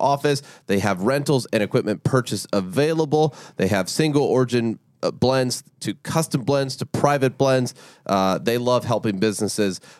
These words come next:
by sourcing and roasting exceptional coffees and providing an unparalleled customer service experience. Um, I, no more to say because that is an incredible statement,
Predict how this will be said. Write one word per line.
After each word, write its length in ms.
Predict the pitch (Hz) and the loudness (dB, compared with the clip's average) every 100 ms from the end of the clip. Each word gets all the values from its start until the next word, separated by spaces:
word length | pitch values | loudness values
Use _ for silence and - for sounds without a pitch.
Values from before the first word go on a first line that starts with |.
| - | -6
by 100 | 90 | -6
sourcing 520 | - 143 135 135 120 | -2 -2 0 0 -2
and 160 | 98 92 | -2 0
roasting 300 | 104 - 98 | 0 0 -2
exceptional 540 | 92 - 95 - 98 | -2 -2 -4 0 -2
coffees 420 | - 92 90 92 | 0 0 0 -4
and 100 | 98 | -2
providing 440 | 107 98 98 98 98 | -2 0 0 0 0
an 180 | 101 - | -2 -2
unparalleled 580 | 104 101 107 101 98 98 | -2 0 2 2 2 0
customer 380 | - 101 - 98 | -2 -2 -2 -4
service 400 | - 98 98 - | 0 0 -2 -4
experience. 680 | 101 - - 143 147 139 - - - - | -6 -6 -2 0 2 0 -2 -16 -18 -4
Um, 460 | 98 95 95 92 - | 0 2 2 2 0
I, 300 | 127 107 73 - _ _ _ _ _ _ _ _ _ _ - 127 | 0 -2 -4 -14 _ _ _ _ _ _ _ _ _ _ -8 -2
no 100 | 147 | 0
more 180 | 151 139 | 2 0
to 80 | |
say 200 | 123 127 | 2 0
because 300 | 104 101 101 | -2 -4 -4
that 160 | 110 120 | 0 0
is 120 | 110 | 0
an 80 | 110 | -2
incredible 400 | 101 123 127 101 | -2 0 0 -2
statement, 480 | - 117 101 101 | -2 -2 0 -2